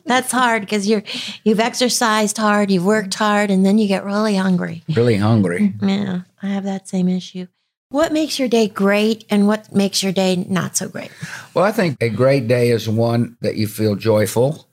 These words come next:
Speaker 1: Mm-hmm.
Speaker 2: In other words, you're, uh, appreciative of the day,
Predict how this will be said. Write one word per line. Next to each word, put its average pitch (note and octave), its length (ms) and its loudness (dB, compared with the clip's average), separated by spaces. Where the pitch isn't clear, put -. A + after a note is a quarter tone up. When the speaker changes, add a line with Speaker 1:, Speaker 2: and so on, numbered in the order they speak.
Speaker 1:
Mm-hmm. G#3+ 340 4
Speaker 2:
In - 60 -6
other G#2+ 160 4
words, G#2+ 200 2
you're, G#2 280 0
uh, F2+ 260 4
appreciative G#2+ 640 0
of F#2+ 140 2
the G2+ 80 0
day, G#2+ 560 0